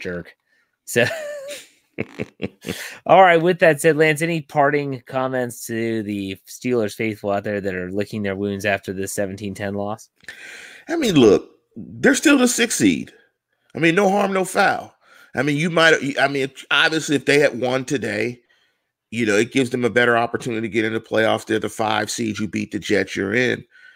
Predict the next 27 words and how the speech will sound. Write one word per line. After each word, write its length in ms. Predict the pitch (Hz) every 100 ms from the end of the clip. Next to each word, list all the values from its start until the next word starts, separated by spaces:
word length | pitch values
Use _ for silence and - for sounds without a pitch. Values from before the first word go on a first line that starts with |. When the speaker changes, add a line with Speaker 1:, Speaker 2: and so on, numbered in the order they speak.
| _
Speaker 2:
But 160 | 135 139
there 140 | 202
is 80 | 190
still 200 | - 190
a 80 | 180
path 360 | 180 190 165 -
to 80 |
the 100 | 185
Super, 320 | 175 220 190 -
there, 180 | 151 139 -
not, 300 | 147 165 151
not 140 | 156 156
a 60 |
path 280 | - 123 113
to 60 | 101
the 60 |
Super 220 | 104 -
Bowl, 180 | 107 107
a 40 | 123
path 280 | 151 127
to 80 | 143
the 80 | 151
playoffs. 560 | - 170 113 71 - - _ - - -
Win 200 | 135 247
your 100 | 330
next 240 | 247 233
game. 400 | - 190 247 139